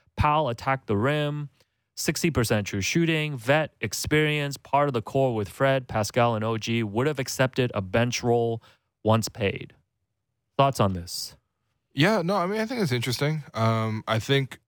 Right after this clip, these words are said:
Speaker 2: for the Raptors, they probably wanted to see what more upside there could have been. 'Cause I felt like with Norm, he had reached, like, exactly what he's gonna be as a player. Um, he's also twenty-eight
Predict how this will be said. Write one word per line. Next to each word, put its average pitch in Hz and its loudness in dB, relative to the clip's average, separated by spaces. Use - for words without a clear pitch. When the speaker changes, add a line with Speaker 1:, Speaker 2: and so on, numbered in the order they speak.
Speaker 2:
for 139 2
the 131 2
Raptors, 117 0
they 117 2
probably 151 2
wanted 123 0
to 107 -2
see 110 0
what 110 -2
more 110 0
upside 113 0
there 117 -2
could 117 -2
have 113 -2
been. 120 -4
'Cause - -8
I 117 2
felt 226 2
like 165 0
with 113 -2
Norm, 98 -2
he 113 -2
had 95 -4
reached, 95 -10
like, 90 -6
exactly 95 -4
what 95 -2
he's 90 -8
gonna 92 -6
be 92 -6
as 98 -10
a 98 -6
player. 104 -2
Um, 92 2
he's 127 -2
also 147 0
twenty-eight 131 2